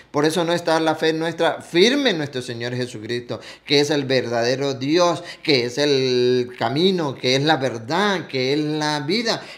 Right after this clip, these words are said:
que está vivo en el pan eucarístico. No lo creemos. Y entonces,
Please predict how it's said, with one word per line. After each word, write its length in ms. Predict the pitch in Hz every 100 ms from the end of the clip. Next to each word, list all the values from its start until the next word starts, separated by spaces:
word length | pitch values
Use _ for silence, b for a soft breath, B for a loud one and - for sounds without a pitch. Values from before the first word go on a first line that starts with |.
| -
que 160 | 139 131
está 320 | 127 - 147
vivo 460 | 156 240 285 226
en 240 | 147 135 131
el 160 | 127
pan 180 | 104 147
eucarístico. 680 | 139 127 113 110 104 - 110
No 200 | 113 143
lo 220 | 147 147
creemos. 540 | - 120 113 107 104 107 _ _ _ _ _ -
Y 80 |
entonces, 640 | 107 104 - 170 180 180